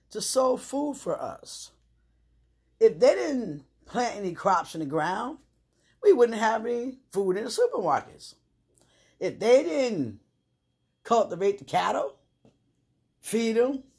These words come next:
do whatever they need to do, there wouldn't be any meat for us if you're a meat eater. Whatever we need started with a seed.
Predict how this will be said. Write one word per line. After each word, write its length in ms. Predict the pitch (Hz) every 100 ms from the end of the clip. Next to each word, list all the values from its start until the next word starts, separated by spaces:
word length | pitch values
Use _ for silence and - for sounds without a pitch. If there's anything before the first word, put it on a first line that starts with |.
| _ _ _ _ 131
do 120 | 196
whatever 200 | 202 202
they 120 | 202
need 280 | 196 160 135
to 60 |
do, 240 | 226 269 302 _ _ _ _ _ _ _ -
there 100 | -
wouldn't 240 | 359 339
be 100 | 359
any 440 | 359 359 359 320 -
meat 380 | 359 415 403 -
for 240 | 202 180
us 240 | 117 - -
if 220 | 269 220
you're 220 | 220 220 220
a 80 |
meat 320 | 269 381 370 -
eater. 320 | 151 - - - _ _ _ _ _ _ _ _ _ -
Whatever 880 | 214 214 - 311 330 320 311 262 - _ -
we 540 | 180 214 214 208 180 -
need 800 | 151 202 220 151 127 135 - - _ _ _ _ _ _ _ _ _
started 640 | - - 208 196 190 196 -
with 360 | 156 165 - _
a 80 | 233
seed. 680 | - 349 320 117 - -